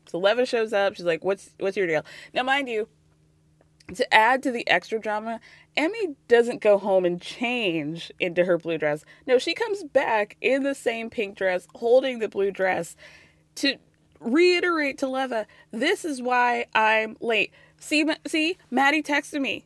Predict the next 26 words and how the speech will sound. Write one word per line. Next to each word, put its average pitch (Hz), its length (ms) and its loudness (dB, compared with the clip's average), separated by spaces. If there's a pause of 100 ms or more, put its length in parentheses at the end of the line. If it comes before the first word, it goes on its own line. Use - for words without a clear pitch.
(140)
and 247 100 -6
still 262 160 -2
told 262 160 2
me 240 80 -2
to 233 60 -2
wear 214 160 0
pink. - 280 -6
So 202 140 -8
Leva's 220 260 -2
like, 214 220 -2
"Okay, 269 220 -2
well, 226 120 2
obviously 220 400 -2
you're 196 140 0
not 180 140 -2
in 165 60 -10
trouble 202 400 -2
because 175 460 -2
this 170 160 -8
is 160 80 -10
not 156 220 -4
your - 100 -8
fault." - 300 0 (1500)
Leah 240 540 2 (1200)
Power 240 360 2
Suit, 175 340 -4